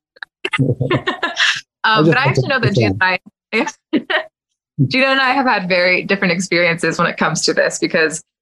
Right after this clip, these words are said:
Speaker 2: for me personally, I was terrified up until the moment that someone turned their chair for me. I was, I, I was trying to hype myself up as much as possible walking up there, but the second I opened my mouth, I wasn't doing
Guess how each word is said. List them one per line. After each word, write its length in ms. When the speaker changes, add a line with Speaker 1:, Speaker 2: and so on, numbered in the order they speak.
Speaker 2:
for 160
me 580
personally, 420
I 180
was 360
terrified 600
up 180
until 320
the 80
moment 460
that 180
someone 300
turned 280
their 140
chair 280
for 180
me. 200
I 160
was, 400
I, 420
I 40
was 120
trying 260
to 60
hype 240
myself 360
up 160
as 120
much 260
as 140
possible 480
walking 320
up 180
there, 180
but 200
the 40
second 360
I 100
opened 220
my 100
mouth, 260
I 80
wasn't 280
doing 320